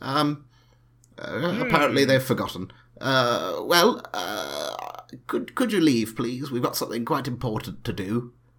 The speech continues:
Speaker 1: Uh, you know,
Speaker 2: Not
Speaker 1: doesn't,
Speaker 2: before
Speaker 1: doesn't,
Speaker 2: I f-
Speaker 1: doesn't really concern you.
Speaker 2: Hmm.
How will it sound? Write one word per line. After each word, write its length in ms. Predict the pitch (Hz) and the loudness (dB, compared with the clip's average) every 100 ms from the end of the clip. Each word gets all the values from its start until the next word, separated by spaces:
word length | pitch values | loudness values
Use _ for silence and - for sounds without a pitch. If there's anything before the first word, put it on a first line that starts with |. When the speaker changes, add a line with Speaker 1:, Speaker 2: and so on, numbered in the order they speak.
| _ - | _ -14
Speaker 1:
Uh, 320 | 98 95 90 69 | -10 -8 -8 -4
you 80 | 104 | -2
know, 100 | 101 | 4
Speaker 2:
Not 180 | 220 208 | 4 8
Speaker 1:
doesn't, 180 | 135 | 6
Speaker 2:
before 160 | 156 180 | 6 6
Speaker 1:
doesn't, 160 | 156 143 | 6 4
Speaker 2:
I 40 | |
f- 540 | 127 - - - - - _ _ _ _ _ - | 2 -8 -18 -20 -20 -20 _ _ _ _ _ -6
Speaker 1:
doesn't 240 | 117 95 | -4 -2
really 380 | 120 110 92 90 | 0 0 0 -2
concern 480 | 104 95 104 98 107 | -2 0 0 2 0
you. 240 | 156 - - _ _ _ _ _ _ _ _ _ _ _ _ _ _ - | 0 -4 -20 _ _ _ _ _ _ _ _ _ _ _ _ _ _ -8
Speaker 2:
Hmm. 580 | 208 254 214 143 110 | -6 -4 -4 -6 -8